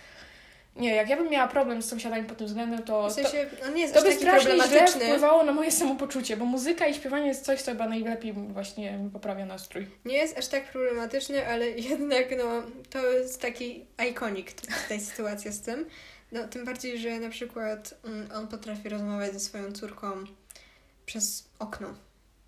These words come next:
Speaker 2: Tak, że ta córka jest na dole. Sąsiad mieszka na samej górze, to jest trzecie piętro. I on rozmawia z nią tak, że ona jest na dole, a on jest na górze. Potrafią tak rozmawiać na przykład o godzinie dziewiątej.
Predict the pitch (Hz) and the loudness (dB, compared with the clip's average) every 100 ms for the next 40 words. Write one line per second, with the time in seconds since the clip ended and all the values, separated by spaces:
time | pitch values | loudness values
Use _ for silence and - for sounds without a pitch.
0 | _ _ _ _ _ _ _ _ _ - | _ _ _ _ _ _ _ _ _ -6
1 | 214 220 208 208 208 226 208 214 214 208 | -6 -4 -6 -8 -8 -8 -6 -8 -8 -8
2 | 202 - - 277 294 254 - 233 226 220 | -8 -8 -8 -6 -6 -8 -8 -8 -6 -8
3 | 214 214 208 202 202 - - 202 208 196 | -8 -8 -8 -10 -10 -10 -10 -10 -10 -10
4 | 202 202 214 - _ - - - - _ | -8 -8 -10 -14 _ -20 -20 -20 -20 _
5 | _ 226 233 240 233 226 226 214 208 208 | _ -4 -2 -2 -4 -2 -4 -4 -6 -6
6 | 208 - 220 220 214 202 202 202 202 202 | -6 -6 -6 -6 -8 -6 -6 -6 -6 -4
7 | 202 196 196 202 196 196 - - - - | -4 -6 -8 -8 -8 -8 -10 -14 -20 -20
8 | _ _ - 208 208 214 208 208 208 202 | _ _ -14 -10 -8 -6 -6 -6 -6 -8
9 | 202 202 - 208 214 202 202 196 202 196 | -10 -10 -12 -12 -10 -10 -8 -10 -10 -12
10 | 185 190 226 | -12 -12 -16